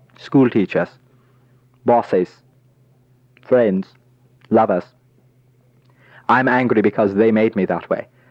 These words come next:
because of what they did to me. They hurt me so deeply that I just can't get past my anger now. I had such a horrendous time in my first marriage or in my love affair at sixteen or whatever, that the anger is just so big that it just doesn't go away. It's a bottomless pit.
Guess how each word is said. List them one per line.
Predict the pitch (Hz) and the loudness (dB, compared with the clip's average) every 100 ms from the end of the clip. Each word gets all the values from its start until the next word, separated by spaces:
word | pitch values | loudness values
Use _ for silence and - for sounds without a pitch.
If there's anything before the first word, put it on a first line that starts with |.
| - | -8
because | - 117 | -2 0
of | 107 107 | 0 0
what | 120 | 0
they | 117 | 0
did | 104 107 | 0 -2
to | - | 0
me. | 101 101 90 _ _ _ | 0 0 -2 _ _ _
They | 120 113 | -2 2
hurt | 127 - | 0 0
me | 113 | -4
so | - 117 | -2 0
deeply | 123 127 98 85 | 2 0 -2 -4
that | 101 | -2
I | 98 | -2
just | 98 110 - | -2 -6 -6
can't | 117 101 | -6 -4
get | 104 - | -6 -2
past | 107 - | -4 -2
my | 104 | -4
anger | 101 101 98 | -2 -2 -2
now. | 104 104 85 - - - | -2 -2 -4 -10 -18 -4
I | 104 | -4
had | - | -2
such | 120 | -2
a | 123 | -2
horrendous | 120 113 123 135 127 | -2 -2 0 0 -2
time | - 120 120 | -2 -2 0
in | 117 | 0
my | 104 107 | -2 -2
first | - 113 - | 0 -2 -2
marriage | 113 107 104 | -2 -2 0
or | 113 104 | -2 -2
in | 104 | 0
my | 104 | 0
love | 104 104 | 2 0
affair | 107 - 104 104 | 0 -2 0 -2
at | - | -4
sixteen | 110 - 120 107 | -8 -4 0 0
or | 104 | 2
whatever, | 98 101 113 104 - _ _ _ | 0 0 0 -2 -4 _ _ _
that | 107 | -4
the | 107 104 | 0 0
anger | 110 113 | 2 0
is | 107 - | -2 -2
just | 123 - | -4 -2
so | 117 | -2
big | 107 110 107 | 2 0 0
that | 104 | -6
it | 101 | -4
just | 107 - | -6 -4
doesn't | 101 92 98 | -4 -2 0
go | 98 | 0
away. | 95 95 87 | 2 0 -2
It's | - | -4
a | |
bottomless | 90 95 - 95 87 | -2 -2 -2 -2 -2
pit. | - 104 - | 0 -2 -2